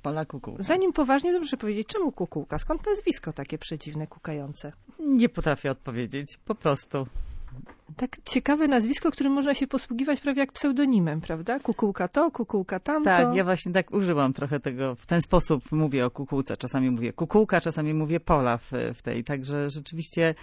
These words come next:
Speaker 1: e, no jest tu tam jakiś taki podtekst pod tytułem, ona szuka, e,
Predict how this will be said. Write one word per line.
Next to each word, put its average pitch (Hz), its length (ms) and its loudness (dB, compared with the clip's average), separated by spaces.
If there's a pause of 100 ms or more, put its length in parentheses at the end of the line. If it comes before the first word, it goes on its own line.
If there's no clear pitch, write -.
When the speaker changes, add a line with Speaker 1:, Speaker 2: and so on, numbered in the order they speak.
(400)
Speaker 1:
e, - 200 -4
no 226 180 2
jest 285 300 2
tu 233 60 0
tam 196 240 2
jakiś 180 260 -4
taki 170 260 -2
podtekst - 540 0
pod 147 200 -4
tytułem, 139 460 -2
ona 123 180 -2
szuka, 135 480 -4
e, 117 180 -4